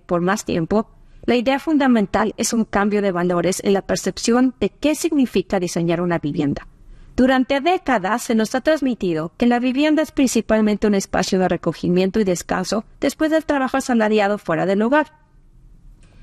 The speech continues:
Pero esto es una gran falacia que parte de un sesgo patriarcal. La vivienda siempre ha sido un lugar de trabajo, trabajo pagado, no pagado, mal pagado, para infinidad de mujeres,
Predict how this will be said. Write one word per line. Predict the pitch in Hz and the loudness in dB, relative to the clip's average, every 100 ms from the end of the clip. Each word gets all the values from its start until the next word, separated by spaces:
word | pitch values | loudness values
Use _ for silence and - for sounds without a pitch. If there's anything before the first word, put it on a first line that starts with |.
| - | -4
Pero | 285 302 440 | 0 2 0
esto | - 392 | 0 0
es | 370 311 | 0 0
una | 302 | 0
gran | 240 226 | 0 -2
falacia | 214 226 180 170 - - | 0 0 -2 -4 -8 -8
que | - 220 | -4 0
parte | 240 240 262 | 0 0 -2
de | 247 | -2
un | 233 | -2
sesgo | 220 - - | -2 -2 -2
patriarcal. | 190 165 156 147 - - - - - - | -2 -4 -6 -8 -12 -16 -20 -20 -16 -2
La | 285 | 0
vivienda | 294 277 277 370 277 269 | 0 0 0 0 2 0
siempre | - 269 247 254 | -2 -4 -2 -2
ha | |
sido | - 214 208 | -2 -2 0
un | 226 | 2
lugar | 220 170 185 | 2 0 -2
de | |
trabajo, | 180 160 147 147 - - - | -2 -4 -6 -8 -12 -20 -4
trabajo | 269 285 320 359 330 | 0 2 2 0 0
pagado, | 277 233 226 196 | 0 2 0 0
no | 202 | -2
pagado, | 208 240 220 208 190 | 0 0 2 0 0
mal | 175 | -2
pagado, | - 151 160 - _ _ - | -2 -2 -2 -2 _ _ -4
para | 254 254 | -2 0
infinidad | 247 262 262 254 | 0 0 2 2
de | 269 | 4
mujeres, | 254 - 202 165 - | 2 2 -2 -2 -8